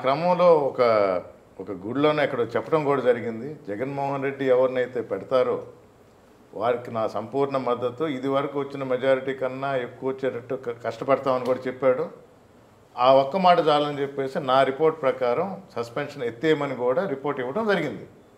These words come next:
అది కూడా తెలియజేసిన. ఇంకా మెట్టుకూరు ధనంజయ రెడ్డి అంటారా, మా నియోజకవర్గమా కాదా పక్కన పెడితే, ఎందుకంటే మా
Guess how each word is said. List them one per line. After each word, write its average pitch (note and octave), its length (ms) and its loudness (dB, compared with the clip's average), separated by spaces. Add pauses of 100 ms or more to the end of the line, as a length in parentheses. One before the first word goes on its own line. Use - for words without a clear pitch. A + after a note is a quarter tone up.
(600)
అది B2 180 -2
కూడా F#3+ 240 4
తెలియజేసిన. F3+ 500 0 (160)
ఇంకా D#3 200 -2
మెట్టుకూరు F#3+ 440 -2 (480)
ధనంజయ D#3 340 2
రెడ్డి C3+ 180 0
అంటారా, B2+ 340 0 (580)
మా A2+ 100 2 (140)
నియోజకవర్గమా D3 840 2 (200)
కాదా C#3 260 4 (100)
పక్కన C#3 300 0
పెడితే, G#2+ 280 -4 (180)
ఎందుకంటే C3+ 380 -4 (200)
మా A#2 80 2